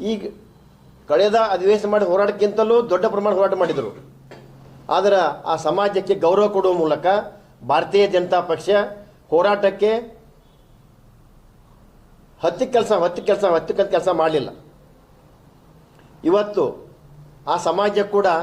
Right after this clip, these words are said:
ನೀವು ಲಾಠಿ ಚಾರ್ಜ್ ಮಾಡುವ ಮೂಲಕ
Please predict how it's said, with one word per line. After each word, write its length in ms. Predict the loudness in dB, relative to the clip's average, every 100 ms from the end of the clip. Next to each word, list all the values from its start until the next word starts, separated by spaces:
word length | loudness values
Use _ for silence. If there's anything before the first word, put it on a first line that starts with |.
| -6 -16 -20 -20 _ -20 -6
ನೀವು 340 | 0 2 2 0
ಲಾಠಿ 300 | 0 2 2
ಚಾರ್ಜ್ 280 | 2 0 2
ಮಾಡುವ 280 | 2 2
ಮೂಲಕ 280 | 2 2 2